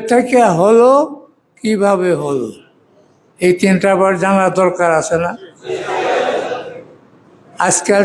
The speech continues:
তো মোবাইলের যুগ, ফেসবুকের মধ্যে পাগলা মসজিদ সম্পর্কে নানান কথা আসে, হ্যাঁ, ভুয়া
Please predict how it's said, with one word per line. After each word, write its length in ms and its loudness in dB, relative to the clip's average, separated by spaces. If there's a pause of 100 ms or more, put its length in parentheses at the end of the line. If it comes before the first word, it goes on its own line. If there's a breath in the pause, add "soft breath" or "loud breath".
তো 100 4 (220)
মোবাইলের 680 4
যুগ, 220 0 (1300)
ফেসবুকের 680 2
মধ্যে 340 2 (260)
পাগলা 340 2
মসজিদ 340 -4 (100)
সম্পর্কে 520 -2 (580 loud breath)
নানান 400 4 (140)
কথা 340 0 (160)
আসে, 280 -8 (580)
হ্যাঁ, 280 -2 (540)
ভুয়া 480 4